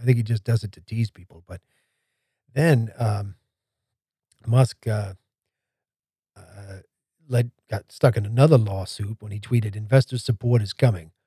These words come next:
Only reason why this is not certain is that it is contingent on a shareholder vote." Now,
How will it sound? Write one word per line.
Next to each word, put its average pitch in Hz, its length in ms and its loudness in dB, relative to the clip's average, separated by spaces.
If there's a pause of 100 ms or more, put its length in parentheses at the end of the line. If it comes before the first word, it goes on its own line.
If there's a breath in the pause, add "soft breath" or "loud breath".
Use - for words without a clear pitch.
(140)
Only 147 300 6
reason 123 640 2 (480)
why 101 540 -8 (240)
this 104 140 -16
is 107 140 -8
not 113 220 -4
certain 107 560 2 (140)
is 104 260 -6
that 101 280 -6 (260)
it 123 80 -4
is 117 80 -6
contingent 131 640 -2 (380)
on 110 140 -4
a 98 80 -10
shareholder 110 500 -4
vote." 95 160 -16
Now, 165 280 4